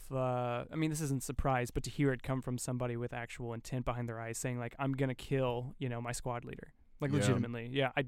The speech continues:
Speaker 1: I've got that a few times. Like, "I'm gonna kill somebody, uh, in my chain of command." I'm just like, "Word, word, word." <laughs>
Speaker 2: Now, do you think they were just venting that? Or
Speaker 1: No,
Speaker 2: do you
Speaker 1: a
Speaker 2: think
Speaker 1: f-,
Speaker 2: that they were actually going to?
Speaker 1: a few of them, for sure.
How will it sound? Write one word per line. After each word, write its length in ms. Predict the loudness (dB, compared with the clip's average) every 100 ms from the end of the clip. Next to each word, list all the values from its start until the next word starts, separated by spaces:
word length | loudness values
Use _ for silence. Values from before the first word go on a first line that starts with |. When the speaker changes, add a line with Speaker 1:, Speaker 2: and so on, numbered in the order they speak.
| 4
Speaker 1:
I've 160 | 4 6
got 160 | 6
that 120 | 6
a 40 | 0
few 160 | 0 -2
times. 240 | -2 -2
Like, 80 | 0
"I'm 100 | 0
gonna 140 | 0 -2
kill 240 | -2 -2
somebody, 520 | 0 -2 -2 -2 -6 -6
uh, 240 | -6 -6
in 120 | -2
my 120 | -2
chain 220 | -2 -4 -4
of 60 |
command." 400 | -4 -2 -2 -6
I'm 100 | -8
just 140 | -8 -8
like, 160 | -6 0
"Word, 280 | 2 2 2
word, 200 | 0 0
word." 240 | 0 4
<laughs> 520 | 4 2 -2 -10 0 8
Speaker 2:
Now, 100 | 10
do 60 | 10
you 60 |
think 200 | 8 8
they 100 | 8
were 120 | 8
just 200 | 6 2
venting 500 | 0 2 4 4 2 4
that? 180 | 6
Or 220 | 8 10 12
Speaker 1:
No, 100 | 12
Speaker 2:
do 40 |
you 40 | 10
Speaker 1:
a 20 |
Speaker 2:
think 80 | 10
Speaker 1:
f-, 20 |
Speaker 2:
that 140 | 6 8
they 80 | 8
were 100 | 8
actually 280 | 8 6 2
going 260 | 4 4 2
to? 180 | 2 4
Speaker 1:
a 60 |
few 400 | 4 4 4 10
of 100 | 10
them, 240 | 10 6 6
for 160 | 2 2
sure. 400 | 4 2 0